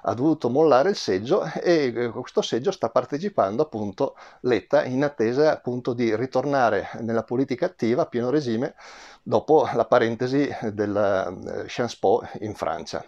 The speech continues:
In questo frangente l'aiutino del presidente di Unicredit, es-, ex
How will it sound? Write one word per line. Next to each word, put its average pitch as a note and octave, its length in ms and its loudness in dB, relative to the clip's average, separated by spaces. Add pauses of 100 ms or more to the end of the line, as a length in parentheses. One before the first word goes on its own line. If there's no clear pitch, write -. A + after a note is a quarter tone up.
(200)
In G#2+ 100 -12
questo C#3 360 2
frangente E3 840 2
l'aiutino A2+ 880 2
del G2+ 640 0
presidente A#2+ 540 -2
di A#2 80 -2
Unicredit, A#2+ 640 2
es-, - 380 -2
ex - 500 0